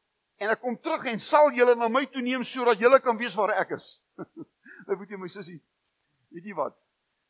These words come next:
Geloof laat my reeds sien waar ek gaan wees. Nee, nee,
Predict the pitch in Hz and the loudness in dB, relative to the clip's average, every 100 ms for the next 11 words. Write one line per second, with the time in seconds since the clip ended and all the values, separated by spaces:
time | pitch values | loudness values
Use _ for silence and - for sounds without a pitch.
0 | - 165 180 202 190 143 147 156 139 190 | -12 -10 -4 -2 -2 -6 -8 -6 -8 -8
1 | 202 - 196 139 120 123 151 139 151 127 | -10 -10 -10 -10 -8 -8 -8 -12 -14 -14
2 | 127 90 _ _ - 165 190 | -14 -18 _ _ -16 -14 -14